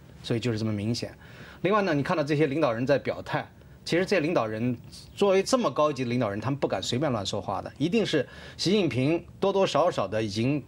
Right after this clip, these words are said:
心照不宣的让大家明白了这个含义，然后赶紧表态。而且你注意到中国一个规律，就是哪个地方问题越多，罪恶越大，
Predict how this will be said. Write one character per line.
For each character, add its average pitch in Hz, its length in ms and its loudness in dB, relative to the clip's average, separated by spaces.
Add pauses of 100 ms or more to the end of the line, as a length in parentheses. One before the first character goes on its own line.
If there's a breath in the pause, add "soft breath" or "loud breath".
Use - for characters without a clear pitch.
(200 loud breath)
心 175 240 0
照 175 120 6
不 160 140 -4
宣 160 360 2
的 117 200 0 (300)
让 147 160 2
大 143 120 2
家 143 140 2
明 131 220 0
白 156 80 2
了 123 100 2
这 117 120 -2
个 120 80 0
含 95 260 -6
义， 123 240 0 (240 loud breath)
然 123 100 0
后 131 80 0
赶 123 160 -2
紧 127 140 0
表 107 160 -6
态。 98 260 -6 (380 loud breath)
而 190 140 2
且 233 40 2
你 170 160 2
注 190 160 0
意 175 60 2
到 156 100 4
中 170 200 -2
国 151 100 2
一 156 40 0
个 151 60 2
规 156 240 2
律， 120 240 -2
就 190 140 2
是 147 180 2 (220 loud breath)
哪 135 160 2
个 175 100 0
地 185 160 2
方 165 300 2
问 180 180 0
题 151 180 -2
越 170 140 4
多， 156 400 2
罪 185 220 2
恶 175 80 6
越 160 140 4
大， 165 320 -4